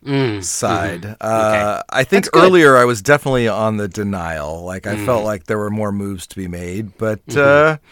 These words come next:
Speaker 2: I, even if there are more moves to be made, I don't see how they could be, like, needle changing, like,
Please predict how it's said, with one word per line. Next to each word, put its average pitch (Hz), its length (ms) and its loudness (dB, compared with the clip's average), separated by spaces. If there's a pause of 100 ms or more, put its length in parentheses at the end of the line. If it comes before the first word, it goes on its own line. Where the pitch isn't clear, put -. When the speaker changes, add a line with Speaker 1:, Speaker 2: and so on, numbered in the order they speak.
(960)
Speaker 2:
I, 175 180 4 (260)
even 269 260 2
if 233 120 6
there 220 100 10
are 202 160 10
more 180 180 6
moves 160 400 2
to 139 80 -6
be 127 120 0
made, 131 220 4
I 110 60 4
don't 120 200 0
see 127 160 -2
how 117 140 0
they 110 140 -2
could 101 240 -8
be, 107 200 -6
like, 98 280 -8 (100)
needle 104 360 -4
changing, 90 600 -10
like, 90 220 -10